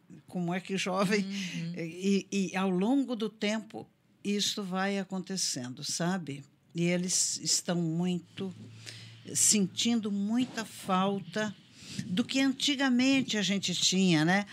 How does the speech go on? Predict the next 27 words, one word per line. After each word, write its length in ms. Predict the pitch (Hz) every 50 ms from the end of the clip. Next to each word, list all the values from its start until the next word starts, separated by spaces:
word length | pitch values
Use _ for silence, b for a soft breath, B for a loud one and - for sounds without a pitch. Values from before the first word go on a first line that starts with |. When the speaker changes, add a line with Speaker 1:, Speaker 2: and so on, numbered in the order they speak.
| B B B 175
Speaker 1:
O 100 | 180 196
pai 520 | - - - 208 226 226 220 214 208 196
e 60 | 185 180
a 60 | 175
mãe 240 | 175 190 196 202 190
junto 480 | 156 156 170 202 220 208 185 - 202
na 140 | 196 196 190
varanda, 640 | 170 190 190 185 180 185 196 208 220 214 196 175 180
conversando 960 | 175 - 185 170 180 185 175 - - - 202 214 220 220 214 202 185 165 185
toda 360 | 180 - 208 196 165 190 185
noite 520 | 190 185 185 208 220 220 208 190 - - 196
e 40 | 190
tal. 280 | - - 208 214 208 B B B B B B B
E 160 | 196 214 214
hoje 280 | 214 226 226 202 208 220
em 60 | 220
dia 280 | 185 175 202 214 214 214
o 40 |
celular, 580 | - - - 214 208 202 202 196 202 202 208 202
a 80 | 196 190
televisão, 920 | - 202 190 196 190 180 180 170 160 156 202 208 208 202 196 190 185 180
e 180 | 175 180 180
a 120 | 175 175 180
internet 920 | 185 - - 170 165 156 180 190 208 214 214 208 - - - 185 170 B B B B B 185 -
e 360 | 160 180 185 180 175 175 180
o 60 | 185
trabalho, 720 | 180 - 202 175 170 151 151 175 185 208 226 208 202 196